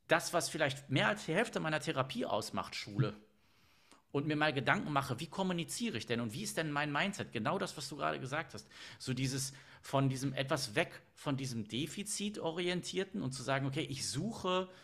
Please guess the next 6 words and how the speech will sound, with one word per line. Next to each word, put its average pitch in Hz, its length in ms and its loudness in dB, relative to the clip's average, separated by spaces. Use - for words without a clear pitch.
ich 135 200 0
suche 175 440 2
einfach, - 360 0
ich - 140 -6
suche 170 240 -2
Fehler 165 480 0